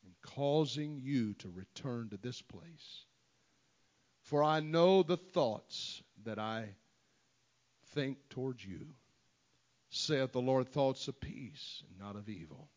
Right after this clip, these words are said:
to give you an expected end." Hallelujah. God spoke to an individual, a prophet, and then he spoke through that individual.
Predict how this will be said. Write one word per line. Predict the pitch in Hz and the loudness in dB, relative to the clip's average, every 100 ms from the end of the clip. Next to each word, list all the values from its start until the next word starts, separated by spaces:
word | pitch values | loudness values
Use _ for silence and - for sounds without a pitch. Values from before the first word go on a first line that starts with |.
| _ _ _ _ _ _ _ _ _ _ _ _ | _ _ _ _ _ _ _ _ _ _ _ _
to | 123 | -12
give | 98 131 147 104 | -8 -4 -4 -4
you | 107 117 107 98 _ 113 | -10 -12 -14 -18 _ -20
an | |
expected | 107 - - - - - 175 - _ - - _ - | -20 -14 -10 -8 -8 -8 -10 -10 _ -16 -16 _ -16
end." | 143 - 190 _ _ _ _ _ _ _ _ _ _ _ _ _ _ _ _ _ _ _ _ | -14 -16 -20 _ _ _ _ _ _ _ _ _ _ _ _ _ _ _ _ _ _ _ _
Hallelujah. | 107 107 107 98 - 165 _ _ _ _ _ _ - _ _ _ _ _ _ _ _ _ _ _ | -16 -14 -14 -16 -16 -20 _ _ _ _ _ _ -20 _ _ _ _ _ _ _ _ _ _ _
God | 120 107 107 | -8 -6 -4
spoke | - - 113 - | -6 -2 -4 -2
to | - | -2
an | 107 | 0
individual, | 110 104 101 113 95 92 82 | 2 0 0 0 0 -4 -6
a | - | -6
prophet, | 107 80 - - | -6 -6 -10 -16
and | 104 104 | -14 -8
then | 107 | -6
he | 98 | -6
spoke | 98 - - 107 - | -6 -4 0 0 -2
through | - 123 131 110 | -2 6 8 8
that | 98 95 | 4 -2
individual. | 90 82 90 85 85 87 | -4 -4 -4 -4 -4 -6